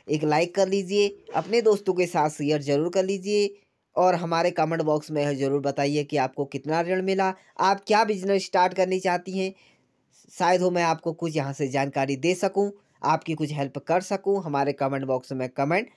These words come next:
ज़रूर बताएं, अपनी जानकारी ज़रूर दें,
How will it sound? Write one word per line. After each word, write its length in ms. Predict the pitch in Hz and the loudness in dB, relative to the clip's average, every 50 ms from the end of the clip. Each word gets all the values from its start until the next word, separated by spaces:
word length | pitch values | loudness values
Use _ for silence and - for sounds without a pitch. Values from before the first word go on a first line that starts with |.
| _ _ _ _ 135 | _ _ _ _ -12
ज़रूर 360 | 135 127 170 165 170 190 202 | -2 0 2 2 4 4 4
बताएं, 480 | 196 202 190 190 190 196 202 208 220 220 _ _ _ _ _ _ _ _ _ _ _ _ _ - | 2 2 2 2 2 2 2 0 -2 -6 _ _ _ _ _ _ _ _ _ _ _ _ _ -6
अपनी 320 | 151 151 - 165 170 156 | -6 -6 -4 -4 -4 -2
जानकारी 480 | 139 147 143 143 143 - 156 156 156 143 | 0 0 0 0 0 0 0 0 0 0
ज़रूर 360 | - 151 156 165 190 208 208 | 0 2 4 4 4 4 4
दें, 260 | 190 214 214 220 214 | 2 2 0 0 -2